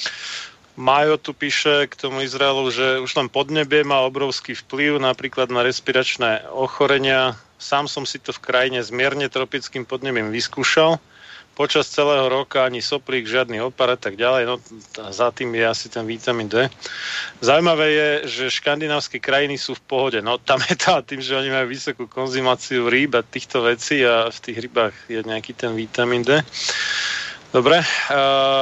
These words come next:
čo my nemáme. E, tam zase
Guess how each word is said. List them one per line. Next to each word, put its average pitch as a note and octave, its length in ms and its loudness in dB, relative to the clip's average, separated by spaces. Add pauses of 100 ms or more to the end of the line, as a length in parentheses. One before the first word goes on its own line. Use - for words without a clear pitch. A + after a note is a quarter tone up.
(120)
čo - 160 -4
my B2+ 160 -2
nemáme. A#2+ 400 -4
E, - 1160 -2 (220)
tam C#3 160 2
zase D3 240 2